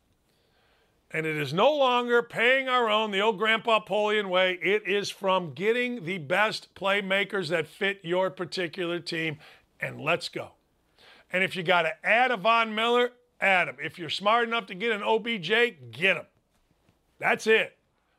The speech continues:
Period. Ad infinitum, as Knight used to say. Uh, Mitchell Trubisky apparently is going to move on from the Buffalo Bills. Mitchell Trubisky is interesting. Mitchell Pr-, Trubisky, excuse me,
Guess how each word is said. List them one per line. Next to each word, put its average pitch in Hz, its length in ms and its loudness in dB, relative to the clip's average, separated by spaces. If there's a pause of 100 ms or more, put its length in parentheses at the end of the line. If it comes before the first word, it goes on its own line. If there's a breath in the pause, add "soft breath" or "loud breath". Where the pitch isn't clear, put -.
(260)
Period. 196 480 0 (1000)
Ad 269 220 6
infinitum, 220 640 0
as 139 220 -4
Knight 156 240 -6
used 139 260 -12
to 120 60 -20
say. 127 280 -14 (520 loud breath)
Uh, 202 260 4
Mitchell 302 360 -4
Trubisky 247 640 -2
apparently 208 640 0
is 180 140 -6
going 226 260 -2
to 220 60 -2
move 202 240 -4
on 202 240 2
from 190 240 -8
the 180 60 -4
Buffalo 185 500 0
Bills. 160 460 -4
Mitchell 254 300 -8
Trubisky 196 560 -2
is 147 120 -4
interesting. 147 540 -6 (480 loud breath)
Mitchell 277 320 0
Pr-, 196 140 -14
Trubisky, 180 800 -2 (580)
excuse 214 340 -4
me, 143 140 -8